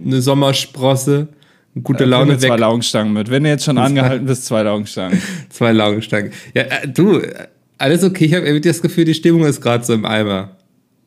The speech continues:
Speaker 2: Naja, ich sehe ja hier gerade die anderen vorbeifahren. Ja, hallo,
Speaker 1: <laughs> Grüß
Speaker 2: hallo.
Speaker 1: dich, Erwin. Hallo. Na.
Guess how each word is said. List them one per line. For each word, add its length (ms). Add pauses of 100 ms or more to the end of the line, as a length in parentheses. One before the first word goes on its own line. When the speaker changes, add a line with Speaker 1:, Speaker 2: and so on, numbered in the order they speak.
(120)
Speaker 2:
Naja, 320
ich 120
sehe 180
ja 60
hier 120
gerade 280
die 100
anderen 240
vorbeifahren. 500
Ja, 180
hallo, 340
Speaker 1:
<laughs> 60
Grüß 200
Speaker 2:
hallo. 60
Speaker 1:
dich, 160
Erwin. 640
Hallo. 420
Na. 340